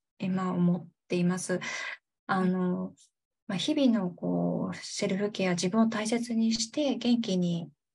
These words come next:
Speaker 1: まあ、生きていくための、あの、ケアを行うっていうことは、一人一人の人ができればいいけど、その、自分一人ではやっぱり、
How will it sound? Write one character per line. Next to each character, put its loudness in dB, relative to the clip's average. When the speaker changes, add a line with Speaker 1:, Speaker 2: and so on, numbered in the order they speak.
Speaker 1:
ま -8
あ、 -6
生 -8
き -12
て -2
い -2
く -4
た 0
め 6
の、 2
あ -2
の、 -2
ケ 0
ア 0
を 0
行 -4
う 0
っ -2
て -4
い 0
う -2
こ -6
と -4
は、 2
一 0
人 2
一 0
人 2
の 2
人 0
が 0
で -2
き -2
れ 0
ば -4
い 0
い -12
け -4
ど、 2
そ -8
の、 -4
自 -2
分 6
一 0
人 2
で 2
は 0
や 0
っ -6
ぱ -2
り、 0